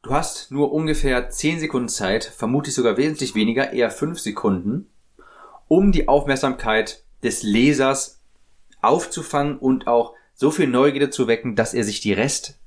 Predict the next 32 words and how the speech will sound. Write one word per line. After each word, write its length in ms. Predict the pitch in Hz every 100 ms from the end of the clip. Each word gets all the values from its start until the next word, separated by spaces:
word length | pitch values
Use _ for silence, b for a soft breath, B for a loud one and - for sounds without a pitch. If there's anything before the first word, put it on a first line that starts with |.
| -
den 260 | 113 104 101
Rest 280 | 117 127
seiner 200 | 107 107
Geschichte 400 | 107 101 120 -
durchliest 560 | 101 131 151 - 123 104
oder 140 | 98
sich 80 | 87
den 120 | 95
V 200 | - 101
S 80 | 98
L, 320 | - 131 - -
äh, 160 | 98 95
V 160 | 113
S 80 | 101
L 160 | 131 139
anhört 400 | 123 117 117 - B B B B -
oder 260 | 131 127
was 160 | 113 117
auch 140 | 101
immer. 260 | - 82 - _ B B B B -
Der 100 | -
Anfang 480 | 196 208 - 73 -
muss 280 | 101 160 190
den 120 | 143
Leser 240 | 131 147 120
also 160 | 123
überzeugen 460 | 110 104 139 147 139
und 120 | 101
muss 320 | 135 151 -
offene 340 | 165 - 151 147
Fragen 480 | - 131 156 147
aufwerfen, 760 | - 90 - 101 113 131 139